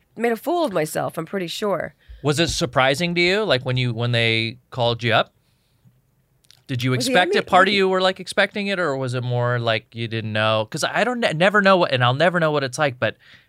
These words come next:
Speaker 2: the people sitting there, most of the time I feel like, "Yeah, you probably know you're gonna win that award."
Speaker 1: No, I didn't know.
Speaker 2: Yeah.
Speaker 1: I didn't know. I don't really remember back that far, but,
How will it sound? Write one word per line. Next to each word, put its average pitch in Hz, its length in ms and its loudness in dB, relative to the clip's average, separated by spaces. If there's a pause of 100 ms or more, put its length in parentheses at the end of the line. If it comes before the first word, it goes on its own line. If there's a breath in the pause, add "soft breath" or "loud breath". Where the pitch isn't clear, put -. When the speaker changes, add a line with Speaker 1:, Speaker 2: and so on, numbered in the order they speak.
(120 soft breath)
Speaker 2:
the - 60 -14
people 175 300 -6
sitting 156 360 -4
there, 117 440 4 (220)
most 143 280 0
of 160 80 -4
the 139 80 -8
time 131 180 -2
I 117 60 2
feel 123 200 -2
like, 120 220 -2
"Yeah, 190 140 -4
you 190 160 -6
probably 196 460 -4
know 139 240 0
you're 104 160 -4
gonna 101 220 -8
win 104 200 -6
that 92 180 -6
award." 214 160 -8
Speaker 1:
No, 190 140 2
I 180 140 2
didn't 185 180 -6
know. - 300 -10
Speaker 2:
Yeah. 98 320 -6
Speaker 1:
I 190 100 0
didn't 196 240 -2
know. 156 220 -2
I 123 140 0
don't 233 160 2
really 165 180 -4
remember 151 340 -2
back 131 440 -6
that 135 140 -12
far, 139 380 -4
but, 131 320 -6